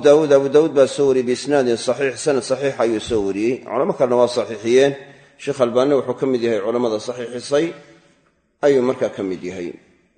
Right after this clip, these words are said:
Xadiiskani wuxuu tilmaamayaa, yacni xoolaha cunaya, geela khaas ahaan la sheegay, geela cunaya, saxarada cunaya, in la reebay in rakuub laga dhigto.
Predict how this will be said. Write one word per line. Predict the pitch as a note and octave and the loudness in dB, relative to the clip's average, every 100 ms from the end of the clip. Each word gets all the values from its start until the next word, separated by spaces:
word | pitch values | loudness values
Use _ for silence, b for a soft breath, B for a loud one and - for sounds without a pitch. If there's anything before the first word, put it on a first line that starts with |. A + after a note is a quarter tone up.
| _ _ - | _ _ -6
Xadiiskani | E3+ F#3+ - E3 D#3+ | -4 -6 -2 2 2
wuxuu | D3+ D3 | 0 -4
tilmaamayaa, | C#3 D3 D3+ D#3 B2+ A2+ A#2 B2+ B2 - - - _ _ _ _ _ _ _ _ - | -4 -2 2 2 2 2 4 4 0 -10 -18 -20 _ _ _ _ _ _ _ _ -2
yacni | C#3 C3 C3+ C3+ - | 2 4 2 0 4
xoolaha | C#3+ D3+ D3 B2 A#2 | 6 6 4 0 2
cunaya, | C3+ A2 G#2+ G#2+ - - - - _ _ _ _ _ - | 0 2 2 2 0 -8 -20 -20 _ _ _ _ _ -6
geela | B2+ D3 C3+ A2+ | 4 4 6 4
khaas | - A2+ - | 2 -2 -2
ahaan | A#2 B2+ B2+ | -2 0 0
la | A2+ | 0
sheegay, | - A2 A2 B2+ C#3+ - - G#2 | 0 0 2 2 0 -8 -12 2
geela | C#3 C3 G#2 A2+ | 2 4 2 4
cunaya, | C3 A#2 A2+ A#2 A2+ A2+ - | 2 4 6 6 4 -4 -18
saxarada | - - - A#2+ C3+ A2+ G#2 | -4 -4 0 2 4 4 2
cunaya, | A#2+ G2+ G2 G2+ G2+ - - - _ _ _ _ _ _ E3 | 0 2 4 2 2 -6 -20 -20 _ _ _ _ _ _ 2
in | D3 | 4
la | A2+ | 4
reebay | A2+ B2 A#2+ C#3 G#2+ | 6 4 6 4 2
in | B2 | 0
rakuub | A2 A#2 D3 A2 | 0 -2 -2 0
laga | G#2 G2+ | 0 -2
dhigto. | F2 F2 - | -6 -12 -20